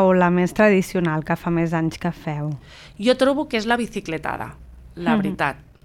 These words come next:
Speaker 2: És el, perquè és tota la família. I Calafat és una cosa que sempre ha agradat molt,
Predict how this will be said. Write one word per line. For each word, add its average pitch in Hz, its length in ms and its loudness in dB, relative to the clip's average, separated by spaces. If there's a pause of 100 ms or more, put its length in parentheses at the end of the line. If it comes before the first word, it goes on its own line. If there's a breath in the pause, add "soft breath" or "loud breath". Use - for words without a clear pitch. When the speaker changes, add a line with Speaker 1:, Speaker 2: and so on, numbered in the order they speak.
(300)
Speaker 2:
És 160 800 -6 (140)
el, 160 580 -10 (440)
perquè 208 260 0
és 202 160 -4
tota 226 200 -2
la 170 120 0
família. 151 540 -8 (520 soft breath)
I 175 400 -2
Calafat 175 520 -4
és 180 180 -6
una 185 180 -2
cosa 180 320 -8
que 180 100 -10
sempre 170 320 -6
ha 175 40 -2
agradat 175 340 -2
molt, 202 640 -2